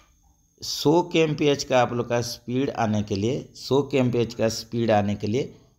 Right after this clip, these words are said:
फिफ्टी टू सेकंड चाहिए। उसी हिसाब से आप लोग का मैक्सिमम जो है, एक सौ साठ केएमपीएच का स्पीड आने के लिए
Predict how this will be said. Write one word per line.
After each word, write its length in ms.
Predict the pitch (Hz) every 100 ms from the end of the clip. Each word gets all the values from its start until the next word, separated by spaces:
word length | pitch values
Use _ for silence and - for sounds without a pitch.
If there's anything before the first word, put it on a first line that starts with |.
| _
फिफ्टी 380 | - 107 - 117 113 - -
टू 200 | 113 127
सेकंड 380 | 131 135 143 135
चाहिए। 500 | 127 135 143 - - _ _ _ _ _ _ -
उसी 220 | 120 170
हिसाब 280 | 165 165 147
से 200 | 165 170
आप 200 | 120 120
लोग 120 | 127
का 100 | 151
मैक्सिमम 720 | 117 123 123 - 170 185 175
जो 160 | 123 110
है, 560 | 110 117 151 - - _ _ _ _ _ _ _ _ _ _ _ _ _ _ _ _ _ _ -
एक 200 | 143 143
सौ 160 | - 175
साठ 480 | - 160 180 -
केएमपीएच 480 | 165 151 131 139 127
का 120 | 139 123
स्पीड 380 | - 120 113
आने 240 | 110 101 98
के 140 | -
लिए 260 | 104 151